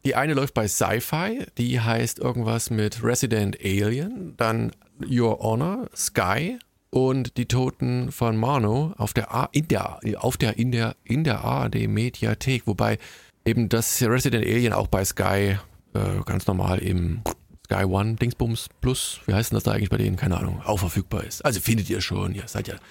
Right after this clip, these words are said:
ihr seid ja schlaue Köpfe und werdet nicht gesponsert und deswegen suche ich da auch nicht großartig nochmal raus,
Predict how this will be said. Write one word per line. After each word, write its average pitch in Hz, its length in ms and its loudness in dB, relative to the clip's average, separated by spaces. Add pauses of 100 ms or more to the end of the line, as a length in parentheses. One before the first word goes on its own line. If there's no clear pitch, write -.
(160)
ihr 117 100 2
seid 127 240 2
ja 113 80 4
schlaue 120 320 4
Köpfe 160 300 2
und 113 100 0
werdet 123 220 2
nicht 120 160 0
gesponsert 139 480 0
und 117 60 0
deswegen 113 340 0
suche 113 240 0
ich - 80 -4
da 113 100 2
auch 107 140 0
nicht 107 160 -2
großartig 107 520 -2
nochmal 98 260 2
raus, 98 300 -2